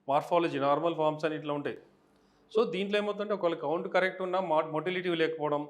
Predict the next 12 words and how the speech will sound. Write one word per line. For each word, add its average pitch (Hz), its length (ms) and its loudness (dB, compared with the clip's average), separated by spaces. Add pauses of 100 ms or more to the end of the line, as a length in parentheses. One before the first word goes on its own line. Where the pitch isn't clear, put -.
లేదా 151 160 -2
నార్మల్ 147 400 0
ఫార్మ్స్ 151 280 -2
లేకపోవడం. 131 500 -6 (540)
నేను 139 160 -6
చాలామంది 160 340 4
చూస్తుంటే 156 300 -6
నైంటీ 170 540 -2
above 185 400 2
డెడ్ 151 180 0
సెల్స్ 170 300 -2
ఉంటాయి, 131 220 -6